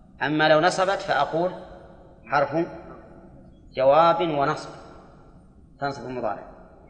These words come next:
لا بد أيضًا أن يكون الفعل بعدها مستقبلا،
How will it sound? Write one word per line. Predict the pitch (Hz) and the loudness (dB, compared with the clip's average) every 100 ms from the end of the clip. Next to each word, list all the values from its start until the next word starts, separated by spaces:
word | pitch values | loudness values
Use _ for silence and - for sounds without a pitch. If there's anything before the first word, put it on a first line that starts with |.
| - - - - - | -20 -20 -20 -20 -6
لا | 147 160 | 4 4
بد | 175 180 | 6 6
أيضًا | 180 180 170 | 6 6 4
أن | 165 | 0
يكون | 160 175 | 0 -2
الفعل | 156 185 156 | 0 0 2
بعدها | 156 160 156 143 | 4 4 4 -4
مستقبلا، | 143 - 165 - 135 | -8 -2 -2 -2 -10